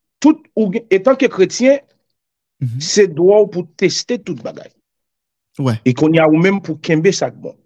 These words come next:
E kounye a ankò nou jwenn li di, menm bib la di nan, nan, nan, nan Jeremi euh, dissèt, le vèsè nèf a dis, li di konsa: "De heart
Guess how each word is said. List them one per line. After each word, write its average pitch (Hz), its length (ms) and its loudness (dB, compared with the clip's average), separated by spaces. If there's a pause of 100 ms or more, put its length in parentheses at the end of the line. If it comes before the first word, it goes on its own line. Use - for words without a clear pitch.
(120)
E 226 140 2
kounye 262 220 4
a 233 80 0
ankò 233 260 2
nou 170 400 -2
jwenn 180 380 -2
li 165 100 -4
di, 190 240 -4 (580)
menm 151 480 2
bib 160 240 -8
la 165 100 2
di 160 300 -8
nan, 143 380 -6
nan, 120 380 -6
nan, 117 340 -8 (100)
nan 117 240 -4
Jeremi 185 480 0 (220)
euh, 113 180 -8 (460)
dissèt, 147 580 -6 (240)
le 131 160 -4
vèsè 139 240 0
nèf 160 220 0
a 185 80 0
dis, 233 240 0 (1700)
li 185 160 4
di 262 100 0
konsa: 240 240 2
"De 190 140 0
heart 185 400 -2